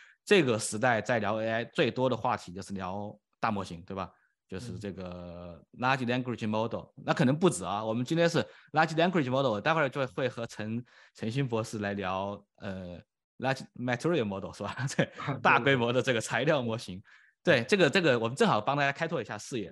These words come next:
Speaker 1: 对，在这个大模型的时代，就大，它形成了这个时代的一个，一个特点。因为它之所以能够变大，就是因为它满足了一些基本的特色，它能够变，变大。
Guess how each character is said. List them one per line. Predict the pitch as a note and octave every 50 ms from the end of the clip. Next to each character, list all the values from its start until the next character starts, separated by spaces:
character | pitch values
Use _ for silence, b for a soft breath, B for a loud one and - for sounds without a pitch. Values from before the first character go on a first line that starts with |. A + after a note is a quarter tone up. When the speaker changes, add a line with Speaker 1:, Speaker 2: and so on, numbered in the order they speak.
| -
Speaker 1:
对， | - G#2 F#2+
在 | - F#3+ F#3+
这 | F#3+ A#3
个 | E3+ C#3
大 | C#3+ - D#3+ D3
模 | A#2+ G2+ G#2+
型 | G2 - G2+ G2
的 | G2
时 | - - F2+
代， | G#2 G2+ F#2 B B B B _ _ _ _ _
就 | - C3
大， | A#2 - - G3+ D#3+ - - -
它 | -
形 | C3 - A#2+
成 | G#2 A2 A2
了 | G2+
这 | G#2 B2+
个 | G#2+ G#2
时 | - - F#2+
代 | G#2 G2+
的 | F#2+ F#2+ F2 D#2+ - _ _ _ _ _ _ _
一 | - G2+ G2
个， | G#2 G#2 G2+ F#2+ F2+ F2 F2+ - - _ _ _ -
一 | A#2+ A#2+
个 | C3
特 | - A3 E3+
点。 | A2+ F2 - - _
因 | - G3
为 | G#3 A#3 B3+ B B B B _ _ _ _ _ _ _ -
它 | - G#3+
之 | G#3+ - A#3
所 | F#3+ C#3
以 | G#2+ G2+
能 | G#2+ B2+
够 | F3
变 | F3 G#3 C#3 G#2+
大， | - A#2+ F#2 D2+ - - _ _
就 | - D#3 C3+
是 | B2+ C3
因 | C3
为 | B2 B2
它 | - - C3 B2+ B2+ C3 B2+ B2 B2 B2 A#2 - _ _ _ _
满 | - A#2+ G2+ F2+
足 | F#2 A2+
了 | A#2+
一 | A#2
些 | A2 B2+ A#2
基 | A#2 - D#3
本 | B2+ F#2+
的 | F2 F#2
特 | - - - G2+
色， | - A2+ G2
它 | F#2 - - C#3 C3
能 | G#2 F2+ A#2+
够 | D#3+ G3+
变， | E3+ C3 A2 -
变 | G#2 F#2 F2
大。 | - F2 -